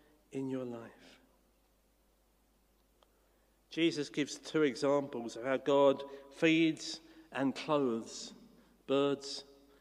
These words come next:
and the flowers. In verse twenty-six of our reading, it says, "Look at the birds in the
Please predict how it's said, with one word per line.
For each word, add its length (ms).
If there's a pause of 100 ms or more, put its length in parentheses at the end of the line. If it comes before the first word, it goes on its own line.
(280)
and 200
the 60
flowers. 680 (1700)
In 100
verse 260
twenty-six 720
of 80
our 120
reading, 380
it 120
says, 260
"Look 420 (320)
at 140
the 80
birds 460
in 120
the 120